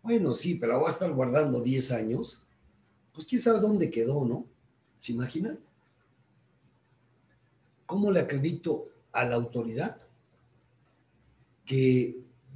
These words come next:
ese juicio existió y que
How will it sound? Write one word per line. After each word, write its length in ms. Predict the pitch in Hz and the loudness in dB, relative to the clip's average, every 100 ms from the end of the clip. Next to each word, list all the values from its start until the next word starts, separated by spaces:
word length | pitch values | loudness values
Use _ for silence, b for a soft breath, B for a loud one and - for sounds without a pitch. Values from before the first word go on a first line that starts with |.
| - | -6
ese 260 | 185 180 165 | -4 -2 -2
juicio 320 | 175 175 160 | 0 -2 -2
existió 540 | - 110 - 175 - - - - - _ _ _ _ _ _ _ _ _ _ - | -6 -8 -4 -2 -2 -8 -20 -20 -20 _ _ _ _ _ _ _ _ _ _ -10
y 180 | 196 - | -8 0
que 440 | 160 175 - | 2 2 0